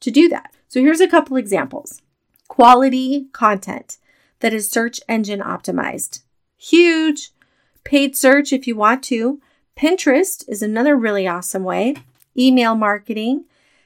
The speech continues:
Consistent content. This, I think, is overlooked so much as an, as a key aspect to, um, driving traffic because all of the modalities, blogging, YouTube, even just having a website,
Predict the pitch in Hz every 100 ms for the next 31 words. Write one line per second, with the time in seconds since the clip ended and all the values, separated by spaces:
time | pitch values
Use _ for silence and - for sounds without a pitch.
0 | _ - 254 240 - 277 294 330 285 -
1 | - 226 208 - - - - _ _ 214
2 | 269 359 359 339 285 240 208 - 226 226
3 | 247 220 202 - - - 240 240 220 226
4 | 202 196 196 - 196 196 - - - 262
5 | 262 269 _ _ - 190 202 - 208 196
6 | - - 202 185 180 _ _ _ _ -
7 | 190 165 180 - 214 208 233 226 208 196
8 | 220 208 226 - 226 208 - _ _ _
9 | _ _ - 240 302 392 392 - 233 202
10 | 214 208 196 _ 233 226 214 196 185 190
11 | 190 185 - 208 214 226 247 233 196 202
12 | 214 - 247 233 - 277 403 440 247 -
13 | 247 240 202 170 190 190 - 294 320